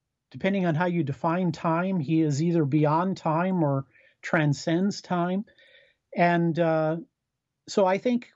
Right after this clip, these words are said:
when, when the scripture says that his ways or his being, we have to realize that we are dealing with an infinite God. And, uh, now in the next life, uh,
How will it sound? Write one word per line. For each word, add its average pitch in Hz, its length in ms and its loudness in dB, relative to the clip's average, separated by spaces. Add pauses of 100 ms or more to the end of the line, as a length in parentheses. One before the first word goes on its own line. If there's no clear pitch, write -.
when, 180 500 -2 (400)
when 165 400 2
the 147 140 0
scripture 214 400 -4
says 180 420 -2
that 156 160 -2
his 175 340 -2
ways 175 680 0
or 147 160 0
his 151 320 0
being, 196 680 2 (460)
we 170 100 2
have 165 240 0
to 175 140 -4
realize 160 540 0
that 156 240 -2 (140)
we 156 180 0
are 160 180 2
dealing 180 400 -2
with 147 180 -2
an 147 100 0
infinite 147 520 0
God. 147 340 0
And, 160 240 0 (640)
uh, 165 400 2
now 208 360 2 (180)
in 185 140 -4
the 175 80 -2
next 214 340 -4
life, 240 480 -2 (760)
uh, 175 260 0